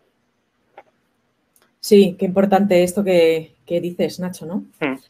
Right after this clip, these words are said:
Speaker 1: Em, eh, vamos a la, a la segunda pregunta, si os parece.
Speaker 2: Mm.
Speaker 1: ¿Diríais que, bueno, ya lo hemos contestado un poquito antes, ¿diríais que se han establecido conexiones más profundas de los museos con sus comunidades online da-, debido al,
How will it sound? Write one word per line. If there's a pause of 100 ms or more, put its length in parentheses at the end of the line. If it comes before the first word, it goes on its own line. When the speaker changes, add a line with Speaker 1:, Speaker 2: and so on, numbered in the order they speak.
(540)
Speaker 1:
Em,
eh,
vamos
a
la,
a
la
segunda
pregunta,
si
os
parece.
Speaker 2:
Mm.
Speaker 1:
¿Diríais
que,
bueno,
ya
lo
hemos
contestado
un
poquito
antes, (340)
¿diríais
que
se
han
establecido
conexiones
más
profundas
de
los
museos
con
sus
comunidades
online
da-,
debido
al,